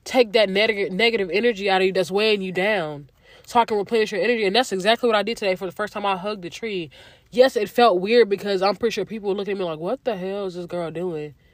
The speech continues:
But I hu-, hugged the tree. And if I'm being honest, every time I come out here, I'm gonna do that. I'm going to hug a tree.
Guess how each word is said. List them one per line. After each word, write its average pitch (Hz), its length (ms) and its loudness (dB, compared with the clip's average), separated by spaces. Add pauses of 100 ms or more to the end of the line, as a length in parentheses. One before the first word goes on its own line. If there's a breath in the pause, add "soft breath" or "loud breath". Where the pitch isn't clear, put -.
(880)
But 226 140 6
I 233 220 4
hu-, 220 300 2
hugged 233 280 4
the 214 80 -10
tree. 240 260 0
And 226 300 2
if 208 140 -4
I'm 370 160 4
being 302 140 2
honest, 262 280 2
every 320 160 2
time 339 160 2
I 269 60 4
come 285 180 -2
out 311 60 4
here, 294 160 0
I'm 269 160 0
gonna 247 180 2
do 226 200 -6
that. 165 280 -2 (300 loud breath)
I'm 220 100 -2
going 247 160 6
to 190 80 0
hug 220 360 2
a 160 60 2
tree. 175 420 -6